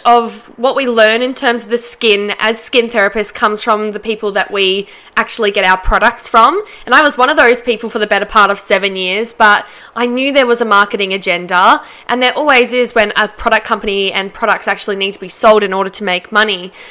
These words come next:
So when I read your book, it really blew my mind, and, you know, that was a little while ago. So can you tell us how and why you got into corneotherapy and how it has actually changed the way that you treat skin? And maybe we'll even backtrack a little bit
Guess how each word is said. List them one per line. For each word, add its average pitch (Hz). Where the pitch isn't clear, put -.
So 208
when 208
I 208
read 220
your 208
book, 190
it 202
really 233
blew 214
my 202
mind, 196
and, 208
you 208
know, 196
that 202
was 226
a 240
little 214
while 196
ago. 185
So 311
can 302
you 311
tell 294
us 403
how 247
and 226
why 208
you 214
got 220
into 220
corneotherapy 196
and 190
how 214
it 240
has 214
actually 202
changed 208
the 208
way 185
that -
you 233
treat 226
skin? 190
And 202
maybe 247
we'll 294
even 240
backtrack 226
a 240
little 208
bit 185